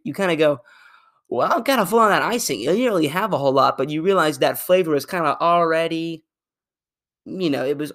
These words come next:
already a little bit too much for you. But if you have, you know, something to go with that icing,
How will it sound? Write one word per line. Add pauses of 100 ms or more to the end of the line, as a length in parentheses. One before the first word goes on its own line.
(160)
already
a
little
bit
too
much
for
you.
But
if
you
have, (560)
you
know,
something
to
go
with
that
icing,